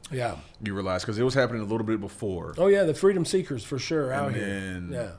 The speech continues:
Speaker 2: after, once covid kinda opened back up, it's
Speaker 1: Yeah.
Speaker 2: like, 'cause traffic is
Speaker 1: It'll be interesting to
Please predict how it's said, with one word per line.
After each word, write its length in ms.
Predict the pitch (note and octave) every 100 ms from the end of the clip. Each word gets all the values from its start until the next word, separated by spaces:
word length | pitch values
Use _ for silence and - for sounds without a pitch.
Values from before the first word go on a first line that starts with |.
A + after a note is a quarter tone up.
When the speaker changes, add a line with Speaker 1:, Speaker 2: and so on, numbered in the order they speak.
| - F2+
Speaker 2:
after, 240 | G#2 G2+
once 240 | G2 G2+
covid 460 | - G#2 G2 F#2 -
kinda 160 | F2+ E2+
opened 240 | F2+ E2
back 220 | D#2+ -
up, 180 | D#2+ D#2+
it's 80 | F#2
Speaker 1:
Yeah. 120 | A#2
Speaker 2:
like, 160 | F2+ E2+
'cause 160 | F#2+
traffic 480 | - G#2 F#2 G#2 E2
is 360 | D#2+ D#2 - -
Speaker 1:
It'll 100 | C3+
be 120 | F#3 G#3
interesting 400 | F#3+ F#3+
to 20 | -